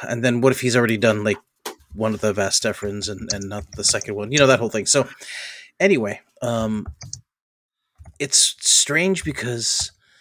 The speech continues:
so <clears throat> I'm one of those binary folk, heterosexual, uh, the only,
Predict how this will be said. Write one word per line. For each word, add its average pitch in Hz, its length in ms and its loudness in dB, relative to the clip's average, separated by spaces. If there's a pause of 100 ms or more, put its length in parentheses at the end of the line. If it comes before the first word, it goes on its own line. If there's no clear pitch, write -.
(300)
so 113 460 2
<clears throat> - 60 -2 (720)
I'm 165 240 0
one 151 120 2
of 139 60 0
those 123 180 4
binary 120 540 2
folk, 117 440 0 (240)
heterosexual, 110 840 2 (680)
uh, 98 460 -4
the 113 180 0
only, 131 480 4